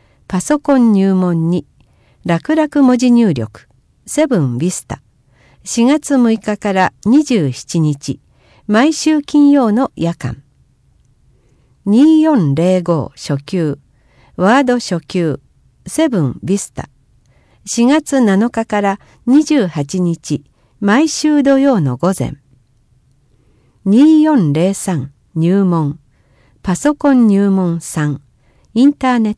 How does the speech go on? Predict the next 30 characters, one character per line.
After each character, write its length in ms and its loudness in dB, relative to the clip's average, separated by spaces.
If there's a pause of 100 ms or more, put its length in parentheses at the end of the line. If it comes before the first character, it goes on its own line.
(140)
ト、 120 -8 (460)
セ 200 -2
ブ 120 -2
ン 220 -2
ビ 140 -4
ス 140 -10
タ。 180 -14 (800)
四 200 -4
月 340 0
七 300 2
日 160 -8
か 160 -4
ら 280 0
二 200 2
十 240 0
八 340 -6
日、 400 -4 (420)
毎 260 0
週 320 0
土 140 2
曜 240 2
の 180 -2
午 140 -4
後。 180 -4 (1400)
二 380 4
四 300 4
五 260 0
六、 340 -6 (160)
初 260 -6
級、 380 -2